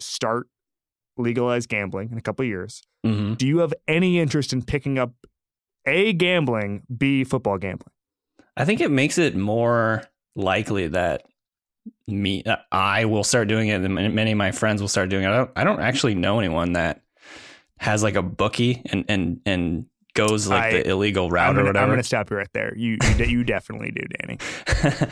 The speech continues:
Speaker 2: Okay,
Speaker 1: You
Speaker 2: well, I've never
Speaker 1: definitely do,
Speaker 2: ta-, I,
Speaker 1: 'cause
Speaker 2: I
Speaker 1: we know
Speaker 2: don't
Speaker 1: some of the same people. You definitely do.
Speaker 2: <laughs> I'm talking about, like, people that live here, but yeah, I mean,
Speaker 1: Oh,
Speaker 2: I'm
Speaker 1: in
Speaker 2: sure
Speaker 1: Seattle.
Speaker 2: I do, but I'm sure there are tons of people
Speaker 1: Yeah.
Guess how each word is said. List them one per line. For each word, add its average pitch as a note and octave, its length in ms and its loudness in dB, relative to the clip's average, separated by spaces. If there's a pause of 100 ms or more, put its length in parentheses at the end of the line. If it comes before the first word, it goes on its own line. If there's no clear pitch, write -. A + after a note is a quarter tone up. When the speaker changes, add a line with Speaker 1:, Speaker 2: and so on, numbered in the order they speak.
(140)
Speaker 2:
Okay, C3+ 140 4
Speaker 1:
You A2 60 4
Speaker 2:
well, G#2+ 100 4
I've A#2 140 4
never D3+ 160 6
Speaker 1:
definitely - 20 4
do, - 60 2
Speaker 2:
ta-, - 80 4
I, - 80 4 (100)
Speaker 1:
'cause - 100 4
Speaker 2:
I - 60 4
Speaker 1:
we A#2 60 4
know B2 80 4
Speaker 2:
don't G3+ 100 4
Speaker 1:
some G3+ 220 4
of F#3 80 2
the E3 80 4
same D#3 260 2
people. B2 480 0 (300)
You C#3+ 140 4
definitely B2 600 0
do. G#2 260 -6 (180)
Speaker 2:
<laughs> - 200 -20
I'm B2+ 100 4
talking E3+ 200 4
about, B2+ 260 4
like, G2 220 2
people G2+ 240 2
that F2 160 2
live E2+ 180 0
here, G2+ 300 2
but F#2 180 0
yeah, G#2 220 4
I F#2 40 2
mean, G2 140 0
Speaker 1:
Oh, - 40 4
Speaker 2:
I'm G#3 80 4
Speaker 1:
in F3+ 120 4
Speaker 2:
sure C3 140 4
Speaker 1:
Seattle. G#2+ 420 2
Speaker 2:
I E2 40 0
do, - 40 -2
but - 100 -16 (300)
I'm G#2+ 160 0
sure D3+ 240 2
there B2+ 220 4
are G2+ 60 2
tons B2 320 0
of G2 100 -2
people A#3 160 2
Speaker 1:
Yeah. C3 80 2